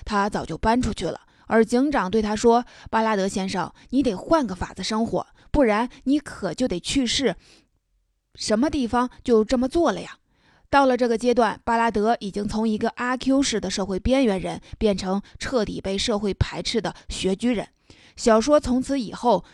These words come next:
就只能有黑色而没有喜剧了。而作为一个穴居人，巴拉德也彻底失去了法律的约束，变成了一个肆意妄为的连环杀手。他还是会在路边偷看车子里的男女亲热，但现在他不止于偷窥，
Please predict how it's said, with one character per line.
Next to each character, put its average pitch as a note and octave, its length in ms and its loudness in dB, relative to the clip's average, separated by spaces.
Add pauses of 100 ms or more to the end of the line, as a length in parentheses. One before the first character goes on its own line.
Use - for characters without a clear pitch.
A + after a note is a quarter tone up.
(100)
就 G#3+ 300 4
只 F#3 200 -6
能 G3 140 0
有 G3+ 120 0
黑 B3+ 260 -4
色 - 280 -6 (100)
而 F#3+ 160 -4
没 F#3+ 120 -6
有 F#3+ 80 -2
喜 - 220 -8
剧 A3 200 2
了。 - 140 -6 (360)
而 B3+ 140 6
作 D4 160 2
为 C4+ 140 4
一 B3 100 -4
个 B3 140 2
穴 G#3+ 200 0
居 C4 220 2
人， - 180 -4 (160)
巴 G3+ 140 0
拉 G#3 140 0
德 G3 180 -2
也 F#3 200 -4
彻 A3+ 280 -4
底 F3 160 -10
失 G#3+ 220 -2
去 G#3+ 120 0
了 F3+ 140 0
法 - 220 -14
律 F#3 120 -2
的 F3+ 120 -4
约 G#3 180 4
束， A3+ 260 0 (200)
变 G#3 180 0
成 F#3+ 180 -6
了 G3 80 -4
一 F#3 140 -6
个 F3+ 160 2 (160)
肆 B3 260 -4
意 G#3+ 140 -4
妄 A3 300 0
为 E3 120 -6
的 F#3+ 140 -2 (140)
连 F#3 160 -8
环 F#3 160 -6
杀 A3 180 -4
手。 - 260 -6 (320)
他 D#4 120 -4
还 C4+ 180 -2
是 D4+ 160 -2
会 C#4 160 -2
在 B3+ 160 0
路 C4 180 0
边 B3 240 -2 (200)
偷 C4+ 180 4
看 A#3 180 -6
车 B3 300 -2
子 A3+ 100 -4
里 - 140 -8
的 E3+ 120 -8
男 F#3 220 -4
女 G#3 80 -2
亲 B3 300 -2
热， C4 160 0 (240)
但 F#3 140 -6
现 F#3+ 200 -4
在 F#3+ 220 -2 (160)
他 A3 160 -2
不 D4 260 0
止 E3+ 200 -4
于 D#3+ 120 -6
偷 G3 220 0
窥， A#3 320 0